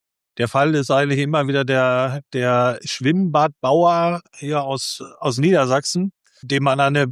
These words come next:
B U nicht, äh, geleistet hat. Das ist also immer wieder der gleiche Fall vor zwanzig Jahren. Aber ja, ich weiß auch, dass vor zwanzig Jahren die B U-Leistungsregulierung auch ein bisschen strenger war.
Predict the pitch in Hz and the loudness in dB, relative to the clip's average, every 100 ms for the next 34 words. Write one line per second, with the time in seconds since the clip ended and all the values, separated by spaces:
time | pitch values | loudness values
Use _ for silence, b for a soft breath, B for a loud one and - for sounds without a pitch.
0 | - 202 135 151 170 175 143 131 120 - | -6 -6 -2 0 2 2 2 0 -2 -2
1 | 117 123 135 123 107 117 - 127 127 120 | -2 -4 -4 0 0 0 -2 -2 -2 -4
2 | 123 123 131 143 127 135 127 123 120 123 | -4 -2 0 0 0 0 0 0 -2 -4
3 | 127 117 - 180 196 - 151 - 139 135 | -4 -4 0 0 0 0 0 2 0 0
4 | 139 120 123 156 185 202 _ _ _ _ | -2 0 0 2 0 -4 _ _ _ _
5 | _ _ 131 139 135 120 147 190 190 - | _ _ 0 2 2 2 2 2 -2 -10
6 | - 117 123 151 160 156 143 - 123 - | -10 -2 0 0 0 0 -2 -2 -2 0
7 | 131 135 120 135 143 170 185 180 - - | 0 0 -2 0 2 2 0 -4 -8 -4
8 | 143 139 131 - 139 143 143 165 190 131 | 0 0 -2 -6 -2 0 2 2 2 0
9 | 127 147 165 147 135 139 139 131 131 151 | 0 0 -2 -4 0 -2 0 -2 0 0
10 | 151 151 160 - _ 120 123 143 147 156 | 2 0 0 -8 _ -4 -4 -4 -4 -4
11 | 139 - 117 127 151 151 165 208 | -6 -6 -4 0 0 2 2 0